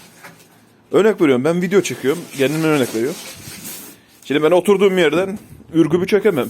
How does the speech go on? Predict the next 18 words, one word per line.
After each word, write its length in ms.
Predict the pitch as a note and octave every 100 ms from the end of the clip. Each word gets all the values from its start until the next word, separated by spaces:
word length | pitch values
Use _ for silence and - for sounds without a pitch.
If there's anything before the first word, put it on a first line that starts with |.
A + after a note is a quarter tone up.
| - -
değil 140 | B2+
mi? 80 | E3+
Evden 240 | C3+ C#3
çekemem 440 | D3 F#3 G#3 B2+ A2+
Ürgüp'ü. 300 | A#2 A2 A2 - - - - - - -
Gitmem 360 | C#3 C3+ F3+ E3+
lazım 260 | C#3 A#2 A#2+
oraya. 340 | A#2 A2+ B2+ _ _ _ _ - - _ _ _
Gidip 240 | - C3+ F#3+
almam 320 | F3 F3 E3
lazım 300 | C#3 G#2+ G#2
yani. 180 | G#2+ G#2+ - - - - - - - - - - - - - - - - - A2 - - - - - - _ _ _ _ _ _ _ - - - _ _ - - - _ - - _ A#2+
Bizim 240 | C#3+ E3+
yani 240 | E3+ E3
gidip 260 | D#3 F#3 F#3+
şey 120 | -
yapmamız 420 | E3 E3+ C3+ G#2
lazım. 240 | G#2+ G2+